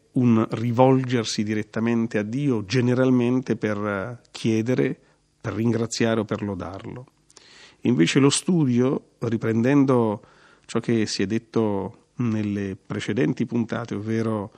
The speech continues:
che la scuola è il luogo della ricerca,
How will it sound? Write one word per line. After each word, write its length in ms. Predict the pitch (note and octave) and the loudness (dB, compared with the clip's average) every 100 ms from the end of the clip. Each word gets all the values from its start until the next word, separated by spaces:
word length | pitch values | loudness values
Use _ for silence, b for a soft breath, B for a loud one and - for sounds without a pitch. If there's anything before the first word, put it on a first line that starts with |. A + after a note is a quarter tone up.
| b b b b _ | b b b b _
che 360 | - A2 G#2 G#2+ | -8 -2 -2 -2
la 180 | C3 A2 | -4 -4
scuola 480 | - - - C3 A#2+ | -4 -6 -2 0 2
è 20 | |
il 60 | G#2+ | 0
luogo 360 | G#2 A#2 A#2+ | 0 0 0
della 180 | A2+ G#2+ | -2 -4
ricerca, 800 | G2+ F#2+ G2 F2+ - - F#2+ C3 | -6 -6 -6 -6 -10 -10 -8 -8